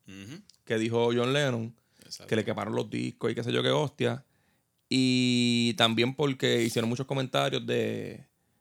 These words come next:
Speaker 2: en la gira de Estados Unidos de que estaban en contra de la guerra contra Vietnam.
Speaker 1: Sí.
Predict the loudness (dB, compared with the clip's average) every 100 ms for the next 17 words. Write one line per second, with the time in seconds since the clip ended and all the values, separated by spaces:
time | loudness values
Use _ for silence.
0 | _ _ _ _ 0 0 0 -2 -2 -2
1 | -4 -4 -4 -6 -8 -6 -6 -6 -2 -2
2 | -2 -4 -2 -2 -4 -6 -8 -10 -10 -8
3 | -8 -10 -12 -14 -16 -20